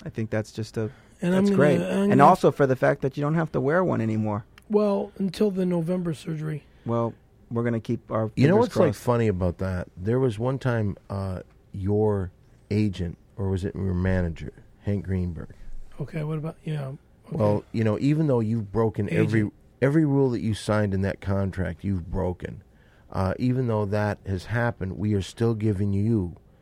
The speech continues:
Speaker 3: sixty seconds to talk about anything you want.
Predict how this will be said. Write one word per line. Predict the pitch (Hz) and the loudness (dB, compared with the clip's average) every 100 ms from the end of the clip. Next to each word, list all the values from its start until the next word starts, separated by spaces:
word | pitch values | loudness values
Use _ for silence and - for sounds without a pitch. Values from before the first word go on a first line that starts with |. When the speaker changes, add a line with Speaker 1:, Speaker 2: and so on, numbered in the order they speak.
| _ | _
Speaker 3:
sixty | - 123 117 - | -6 -4 -2 -4
seconds | 113 - 101 113 101 | -4 -4 -4 -6 -10
to | 101 | -10
talk | - 98 92 | -2 0 0
about | 90 92 - - | -4 -4 -6 -4
anything | 101 107 107 - 98 | -2 0 -2 -2 0
you | 107 | 0
want. | 120 135 95 | 2 0 -2